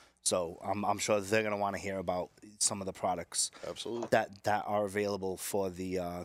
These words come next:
Speaker 1: commercial side, you know? So if you wanna take your cigars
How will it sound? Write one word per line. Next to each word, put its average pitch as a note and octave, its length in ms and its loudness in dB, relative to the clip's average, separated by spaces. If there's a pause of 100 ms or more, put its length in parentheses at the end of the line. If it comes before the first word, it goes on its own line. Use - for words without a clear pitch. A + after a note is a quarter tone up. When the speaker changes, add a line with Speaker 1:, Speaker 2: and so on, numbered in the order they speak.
Speaker 1:
commercial G#2+ 480 0
side, D2+ 420 -2 (440)
you G#2 120 -2
know? F#2+ 220 -2 (260)
So C3 180 6
if B2+ 100 -2
you E3 60 4
wanna A#3 220 6
take G3 320 4
your D#3+ 160 8
cigars C3+ 840 6